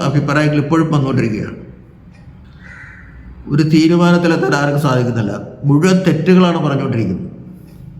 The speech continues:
മൂന്നും കൂടി ഒന്നാണ്, മൂന്നും കൂടി സാരാംശത്തിലാണ് പിതാവും പുത്രനും പരിശുദ്ധ റൂഹായി ഒന്നായിരിക്കുന്നത്. അത് പറയാൻ ആർക്കും അറിയാൻ പാടില്ല.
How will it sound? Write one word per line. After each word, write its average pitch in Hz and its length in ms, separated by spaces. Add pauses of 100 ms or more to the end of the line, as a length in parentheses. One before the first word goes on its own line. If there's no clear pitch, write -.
(1200)
മൂന്നും 147 300
കൂടി 156 220
ഒന്നാണ്, 135 300 (2000)
മൂന്നും 117 260
കൂടി - 140 (640)
സാരാംശത്തിലാണ് 180 1000 (120)
പിതാവും 156 400
പുത്രനും 147 280
പരിശുദ്ധ 143 320
റൂഹായി 139 300
ഒന്നായിരിക്കുന്നത്. 131 680 (140)
അത് 123 160
പറയാൻ 131 260
ആർക്കും 120 220
അറിയാൻ 95 200
പാടില്ല. - 220